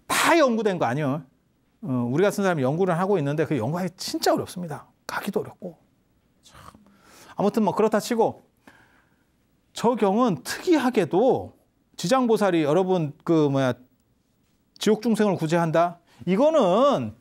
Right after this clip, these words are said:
지장경에 나오는 겁니다. 지장보살 본원경에, 심윤경에는 그런 얘기 거의 없어요. 관세음보살처럼 현세 구제적인 얘기를 해요. 근데 저 심윤경에는 진짜 불교가 어떻게 파괴되는 듯한 그런 뉘앙스들이 있어요.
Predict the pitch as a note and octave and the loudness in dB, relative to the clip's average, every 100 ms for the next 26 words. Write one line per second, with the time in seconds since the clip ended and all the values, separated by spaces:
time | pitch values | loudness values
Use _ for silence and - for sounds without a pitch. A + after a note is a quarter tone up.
0 | - D#3 A#3+ C#4+ F4+ F4 C#4+ F#3 D#3+ E3+ | -10 -2 0 2 2 2 4 4 2 0
1 | D#3+ D3+ C3+ D3 C4+ G#3 A3 G3 F3+ D3+ | 0 0 0 0 0 -4 -2 0 0 0
2 | F3 G#3+ F#3 D#3+ D#3 - - - F4 F4 | 0 0 2 0 -2 -8 -8 -2 2 2
3 | D#4 A#3+ G3 C3 G3+ F#3 E3 E3+ F3 A2+ | 4 2 2 0 2 2 2 2 2 2
4 | E3 E3+ A#3 - _ _ _ _ _ - | 2 2 -2 -10 _ _ _ _ _ -2
5 | G3+ B3+ C4 A3+ A3 G3 D#3+ - F4+ D#4+ | 2 2 2 2 2 0 0 0 0 2
6 | D4 B3 D#3+ G3 F#3+ F#3 F3 E3+ D#3 C#3 | 0 0 0 2 2 2 2 0 0 0
7 | D3+ F3 F#3+ A2+ - - - F#3+ F#3+ F#3 | 0 2 2 0 -6 -20 -12 -2 0 0
8 | C#4+ D#4+ D4+ A#3 G3+ C4 B3 - - - | -2 -4 -2 0 0 0 -2 -6 -16 -20
9 | - _ _ - C4+ C#4 - G3 G3+ F#3+ | -20 _ _ -6 -2 -2 0 -2 0 2
10 | D3 C3+ F3+ F#3 F3 _ - - - F#4+ | 0 -2 -2 -2 -4 _ -10 -8 -4 -2
11 | F#4+ E4+ D#4 B3+ G#3+ A3 G3 F3+ - G3 | 0 0 0 0 0 -2 -4 -6 -2 -4
12 | E3 F#3+ A#3+ G#3+ E3 D#3+ F#3 F3+ B2+ A#2+ | -4 -2 0 2 2 -2 -4 -4 -2 -2
13 | G3+ B2 F#2 | 0 0 -4